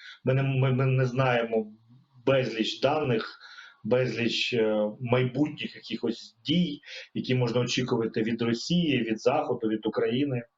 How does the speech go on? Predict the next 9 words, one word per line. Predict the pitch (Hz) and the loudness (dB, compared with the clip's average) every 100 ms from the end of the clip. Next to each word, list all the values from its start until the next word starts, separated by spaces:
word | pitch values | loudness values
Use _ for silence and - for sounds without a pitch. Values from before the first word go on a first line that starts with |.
| _ - - - - - _ | _ -20 -20 -20 -20 -20 _
Тому | - 131 165 | 0 0 2
цей | 151 147 | 2 2
переломний | 147 147 156 151 | 2 2 2 2
момент | 147 147 165 - | 2 2 2 2
може | 143 131 | 0 0
наступити | 131 147 - 147 - | 0 -2 0 0 -2
в | 135 | -4
будь-який | 127 139 120 123 117 | -2 0 0 -2 0
момент, | 120 117 107 - | 0 0 -2 -6